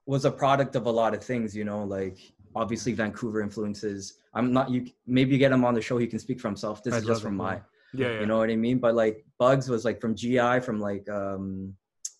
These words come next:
Speaker 1: it was a, a Rubik's Cube,
Speaker 2: Yeah.
Speaker 1: his own
Speaker 3: Mm.
Speaker 1: crew, Funky Monks, and his other crew, Soul Felons, you know what I
Speaker 3: Mm-hmm.
Speaker 1: mean?
Speaker 3: Yeah.
Speaker 1: But, you know, I got a piece of Funky Monks where that, that originality is like, yo, you gotta approach it like yourself, you know?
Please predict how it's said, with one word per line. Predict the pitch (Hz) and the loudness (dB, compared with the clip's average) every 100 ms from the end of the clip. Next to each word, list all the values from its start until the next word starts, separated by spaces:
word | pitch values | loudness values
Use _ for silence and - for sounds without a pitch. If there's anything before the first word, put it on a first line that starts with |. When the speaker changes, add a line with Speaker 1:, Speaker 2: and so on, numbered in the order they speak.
| _ _ | _ _
Speaker 1:
it | |
was | 98 - | -16 -12
a, | - | -10
a | 117 | -8
Rubik's | 104 123 120 - | -2 -2 -2 -6
Cube, | - 131 127 127 | -2 0 2 0
Speaker 2:
Yeah. | 113 101 - | -4 -10 -8
Speaker 1:
his | 98 | -2
own | 120 127 | 0 2
Speaker 3:
Mm. | |
Speaker 1:
crew, | 131 - | 0 -4
Funky | 135 123 120 | -4 -2 -2
Monks, | 113 113 117 - _ _ - | 0 0 -2 -6 _ _ -8
and | |
his | 104 98 | -6 -4
other | 113 110 | -4 -4
crew, | - 107 | -6 -8
Soul | - 113 | -4 -4
Felons, | 107 98 95 95 | -4 -6 -6 -8
you | 98 | -8
know | 95 | -6
what | 95 | -6
I | 95 | -4
Speaker 3:
Mm-hmm. | 135 135 | -4 -2
Speaker 1:
mean? | 135 135 - _ _ - | -2 -6 -12 _ _ -6
Speaker 3:
Yeah. | 123 | -2
Speaker 1:
But, | 104 104 - _ _ _ _ _ - | 0 -2 -6 _ _ _ _ _ -8
you | 107 | -4
know, | 107 104 98 | -2 -2 -2
I | 117 | 4
got | 139 | 4
a | 143 | 4
piece | 139 160 | 2 0
of | 147 | 0
Funky | 139 135 131 | 0 0 2
Monks | 120 123 120 | 2 2 0
where | 113 110 | -2 -2
that, | 107 101 95 _ | -2 -4 -6 _
that | 107 107 | -4 -2
originality | 110 120 117 107 110 104 98 | 0 0 0 0 0 -2 -4
is | 98 | -8
like, | 98 98 | -8 -4
yo, | 107 104 | -2 -2
you | 107 | 0
gotta | 127 104 | 0 -2
approach | 98 107 104 | -4 -8 -8
it | 92 | -10
like | 92 92 | -10 -10
yourself, | 90 - 107 98 | -12 -6 -6 -6
you | 92 | -12
know? | 92 104 | -14 -16